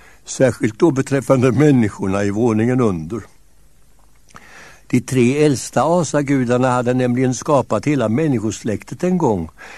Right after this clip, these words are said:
fast det var allt bra länge sedan. De tre äldsta asagudarna var bröder och hette Oden, Vile och Ve. Oden,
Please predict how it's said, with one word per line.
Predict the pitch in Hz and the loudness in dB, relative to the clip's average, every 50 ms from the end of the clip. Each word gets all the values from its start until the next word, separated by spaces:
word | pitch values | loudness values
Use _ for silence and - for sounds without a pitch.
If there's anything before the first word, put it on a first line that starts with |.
| - - - - _ - | -20 -20 -20 -20 _ -14
fast | - - 98 92 - - | -4 -4 -4 -4 -2 -6
det | 113 | -2
var | 101 113 110 | 0 0 0
allt | 104 98 95 98 - | 0 -2 -4 -6 -2
bra | - 117 101 | 0 0 0
länge | 95 101 113 110 95 85 82 | 0 0 -2 -2 -2 -4 -6
sedan. | 76 - - 107 - - - - - - - - _ _ _ - - - - - - - _ - _ - - - - - _ - | -8 -8 -10 -10 -12 -12 -14 -18 -20 -20 -20 -20 _ _ _ -20 -20 -20 -20 -20 -20 -20 _ -20 _ -20 -20 -20 -20 -20 _ -4
De | - 120 | -4 -4
tre | 110 - - 127 127 120 127 165 | -4 -2 -2 0 2 2 2 2
äldsta | 160 151 143 120 - - - - 127 | 2 2 2 0 -2 -6 -6 -2 0
asagudarna | 139 160 156 - - - 117 98 110 120 117 104 - 117 110 110 113 | 2 2 0 0 -2 -4 -4 -2 0 -2 -2 0 -2 0 0 0 0
var | 113 127 139 | 0 -2 -2
bröder | 135 151 131 107 95 90 87 90 95 135 127 90 - - - - - | -2 0 0 0 0 0 -2 -2 -2 -2 -4 -4 -4 -10 -20 -20 -20
och | - - - - - _ 120 | -20 -20 -20 -20 -16 _ -2
hette | 95 110 104 107 - 139 | 0 0 0 0 -2 -4
Oden, | 135 - 120 110 120 123 123 131 127 117 123 127 120 123 127 120 117 | -4 -2 -2 -2 -2 -4 -6 -6 -6 -2 0 0 2 2 2 0 0
Vile | 127 147 147 113 92 85 82 90 92 92 | 0 -2 -2 -2 -8 -8 -6 -4 -4 -4
och | - - 107 107 90 | -2 -2 -4 -4 -2
Ve. | 87 82 87 90 85 78 76 - - - _ - _ - - _ - - - - - - - - - - - - - - - - - - - - - - - - - - - _ _ _ - _ - _ - _ _ - - _ _ _ - _ - _ - _ _ - _ | -4 -6 -4 -4 -6 -8 -8 -12 -14 -20 _ -20 _ -20 -20 _ -20 -20 -20 -20 -20 -20 -20 -20 -20 -20 -20 -20 -20 -20 -20 -20 -20 -20 -20 -20 -20 -20 -20 -20 -20 -20 -20 _ _ _ -20 _ -20 _ -20 _ _ -20 -20 _ _ _ -20 _ -20 _ -20 _ _ -20 _
Oden, | - 131 127 120 110 110 120 117 127 147 143 151 156 160 170 | 0 2 2 4 2 0 0 2 2 4 4 4 2 0 -2